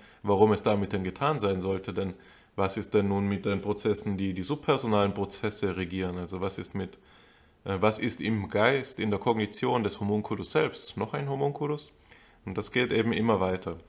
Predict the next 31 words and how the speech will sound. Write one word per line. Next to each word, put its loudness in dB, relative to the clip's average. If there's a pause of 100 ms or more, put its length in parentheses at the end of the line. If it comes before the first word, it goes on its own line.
(100)
immer -2
sofort. -2 (1000)
Hm. -8 (640)
Ähm, -4 (260)
das -2
andere, 4
woran 4
ich -4
denken -2
musste, -2
da 0
der -2 (460)
Kognitivismus -2
ja 0
aufs -4
engste, -4
wie -2
du -2
illustriert -6
hast, -6
verbunden -2
ist 0
mit 2
der 4
Informationswissenschaft -2
und -4
auch -4
mit -6
der -6
Kybernetik, -2
dass -4